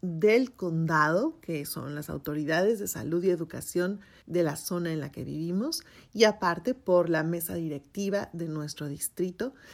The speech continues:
se le dio prioridad a la salud y a la seguridad de nuestros niños, nuestros empleados y las familias,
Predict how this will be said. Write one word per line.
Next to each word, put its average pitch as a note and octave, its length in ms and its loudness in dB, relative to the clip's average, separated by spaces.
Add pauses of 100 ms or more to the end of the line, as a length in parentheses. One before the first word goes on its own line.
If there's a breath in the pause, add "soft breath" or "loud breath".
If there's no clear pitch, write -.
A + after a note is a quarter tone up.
(100)
se - 180 -4
le F3 160 4
dio G3 320 2
prioridad A#3 720 4
a F3+ 100 -2
la E3 140 -2
salud F3+ 500 2
y F#3+ 120 -2
a E3 100 4
la D3+ 100 -4
seguridad D#3 760 -6
de E3+ 160 -4
nuestros F3+ 460 -4
niños, A#3+ 500 2
nuestros D#3+ 320 -8
empleados D#3+ 680 2
y - 60 -6
las F3+ 220 -4
familias, A3 560 2